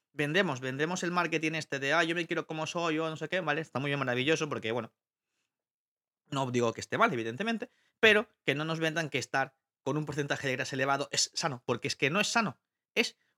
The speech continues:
un riesgo muy, pero que muy importante. Y me pongo un poco intensito, por llamarlo de alguna manera, porque es que nos quieren vender la moto de que beber alcohol es sano, estar en X porcentaje de grasa, me quiero como soy, también es estar sano. No, o sea,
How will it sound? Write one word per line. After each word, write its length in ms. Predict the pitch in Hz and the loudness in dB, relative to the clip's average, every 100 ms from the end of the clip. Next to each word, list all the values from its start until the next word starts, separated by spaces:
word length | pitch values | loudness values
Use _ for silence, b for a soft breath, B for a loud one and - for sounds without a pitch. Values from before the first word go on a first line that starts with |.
| - | -2
un 200 | 220 214 | 0 0
riesgo 360 | 147 175 175 156 | -2 -2 0 -2
muy, 300 | 160 196 185 | 2 4 4
pero 260 | - 156 | 4 4
que 80 | 143 | 4
muy 260 | 147 151 160 _ _ 175 | 2 0 -2 _ _ 0
importante. 500 | 170 147 113 104 - | 4 4 2 -2 2
Y 60 | 170 | 2
me 80 | 180 | 4
pongo 220 | 202 190 | 2 2
un 80 | 151 | 0
poco 280 | 170 151 151 | 0 0 0
intensito, 540 | 143 135 127 156 - b b b | 0 0 0 -2 -4 b b b
por 100 | - | 4
llamarlo 300 | 190 185 175 - | 6 6 2 2
de 60 | |
alguna 280 | 147 156 156 | 2 4 2
manera, 340 | 147 156 160 | 2 2 0
porque 220 | 143 123 127 | -2 -4 -4
es 60 | |
que 540 | - 135 131 131 131 - _ - | 2 4 4 2 0 -4 _ -8
nos 100 | 135 | 0
quieren 220 | 175 196 | 4 4
vender 240 | 180 170 | 4 4
la 120 | 160 147 | 4 4
moto 260 | 156 147 | 2 0
de 140 | 135 131 | -2 0
que 360 | 131 135 131 b _ | 0 0 -2 b _
beber 220 | 156 190 | -2 0
alcohol 240 | 196 202 190 | 0 0 2
es 140 | 185 | 2
sano, 360 | 208 202 196 190 | 4 4 2 0
estar 420 | - 190 196 - _ - | 4 4 4 -2 _ -2
en 180 | 165 | -2
X 160 | 165 170 | -2 -6
porcentaje 480 | 175 175 165 170 175 | -2 -2 0 0 0
de 80 | 170 | 0
grasa, 340 | 170 170 170 | 0 0 -2
me 140 | 156 | -4
quiero 200 | 147 170 | 0 0
como 220 | 160 165 151 | 0 -2 0
soy, 140 | 165 | 0
también 240 | 156 165 | 2 2
es 80 | 156 | 0
estar 220 | 147 151 139 | -2 0 0
sano. 220 | 139 123 | -2 -4
No, 140 | 139 | -6
o 260 | 117 _ _ | -8 _ _
sea, 180 | 127 | -6